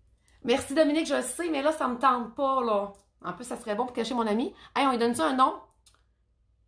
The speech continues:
William. Non, c'est pas vrai, il y a du monde qui s'appelle William. J'ai appelé mon bouton William.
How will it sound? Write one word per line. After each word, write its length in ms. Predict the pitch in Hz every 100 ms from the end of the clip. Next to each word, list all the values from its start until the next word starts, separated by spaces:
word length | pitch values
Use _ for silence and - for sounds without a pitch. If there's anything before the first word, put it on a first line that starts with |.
| _ _ _ _ _ _ _ _ _ _ _ _ _ _ _ _ _ _ _ _ _ _ _ -
William. 420 | 247 214 170 - - _ _ -
Non, 180 | 196 165
c'est 80 | 165
pas 80 |
vrai, 100 | 165
il 40 | 180
y 20 |
a 60 | 165
du 60 |
monde 120 | 180
qui 40 | 196
s'appelle 200 | - 160
William. 300 | 151 151 160 -
J'ai 100 | 175
appelé 140 | 190
mon 100 | 208
bouton 240 | 165 190
William. 320 | 185 160 165